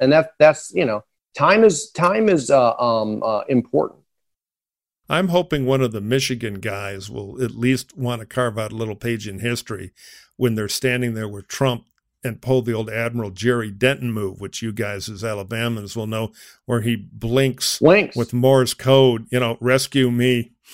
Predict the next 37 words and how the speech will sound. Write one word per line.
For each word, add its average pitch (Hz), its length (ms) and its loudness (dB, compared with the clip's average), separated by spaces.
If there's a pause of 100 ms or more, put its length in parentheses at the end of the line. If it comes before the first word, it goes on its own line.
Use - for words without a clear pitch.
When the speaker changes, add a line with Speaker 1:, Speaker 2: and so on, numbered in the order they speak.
(440)
Speaker 2:
uh, 110 400 0
'cause 113 320 -4
th-, 123 220 -4
it 127 160 2
really 143 260 6
is 127 140 4
gonna 113 200 -4
be 110 100 -6
a 101 100 -6
hostage 117 520 -6
video. 101 300 -10
And 120 80 -2
then 151 100 2
the 135 80 2
last 190 380 0
bit 135 100 4
of 120 80 -2
kabuki 107 500 -6
theater, 104 340 -6
just 113 260 -6
to 98 180 -10 (800)
dwell 110 260 -2
on 117 100 -2
that 113 180 -6
for 107 100 -6
one 110 220 -4
second 127 420 -2
before 113 300 -8
we 110 100 -8
move 117 260 -2
on, 135 360 -2
there 143 180 2
will 196 140 2
be 147 200 0
some 147 380 -2
faithless 127 640 0
elector. 110 580 -10